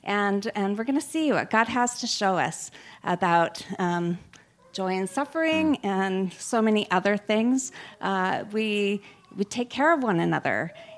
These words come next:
Speaker 1: and, uh, we get to know each other on a, on a deeper level. It's a pretty,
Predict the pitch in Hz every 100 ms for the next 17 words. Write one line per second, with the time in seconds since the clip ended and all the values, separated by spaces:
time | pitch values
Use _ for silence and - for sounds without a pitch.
0 | - 190 190 185 190 - - 185 170 170
1 | 202 262 - - 247 208 196 - 175 170
2 | 170 175 170 170 - 185 185 180 185 180
3 | 170 160 160 156 156 - 208 - 214 208